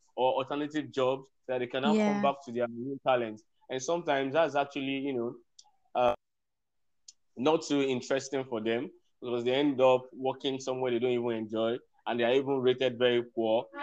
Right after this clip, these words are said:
Speaker 1: because that's not where their art is. So by the
Speaker 2: Mm.
Speaker 1: time your art pays your bills and you are being paid doing what you enjoy, it's easier for you. So I try to connect sponsors. I try to
Speaker 2: Mm.
Speaker 1: connect, you know,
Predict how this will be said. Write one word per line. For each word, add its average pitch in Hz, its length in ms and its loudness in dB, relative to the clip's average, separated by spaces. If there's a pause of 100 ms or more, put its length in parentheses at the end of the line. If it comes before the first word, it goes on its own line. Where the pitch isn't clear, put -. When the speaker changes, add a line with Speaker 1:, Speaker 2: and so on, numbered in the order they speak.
Speaker 1:
because 120 220 0
that's 135 240 6
not 135 160 -2
where 127 140 0
their 110 240 -2
art 127 220 2
is. 107 300 -8 (280)
So 131 260 4
by 123 220 6
the 220 80 8
Speaker 2:
Mm. 214 80 10
Speaker 1:
time 180 320 6
your 127 240 2
art 147 160 2 (180)
pays 135 200 -2
your 110 100 -2
bills 123 500 -4 (420)
and 117 360 0
you 123 80 6
are 123 80 8
being 151 280 2
paid 135 260 -2
doing 139 200 0
what 131 160 2
you 120 120 0
enjoy, 110 460 -4
it's 120 200 -8
easier 127 280 0
for 117 160 -4
you. 113 160 -2 (200)
So 127 100 0
I 131 60 2
try 170 200 2
to 185 120 -6 (120)
connect 143 360 -4
sponsors. 131 760 -4 (240)
I 113 40 -8
try 147 180 0
to 143 120 -8
Speaker 2:
Mm. - 80 -14
Speaker 1:
connect, 135 500 4
you 131 180 -2
know, 117 120 -2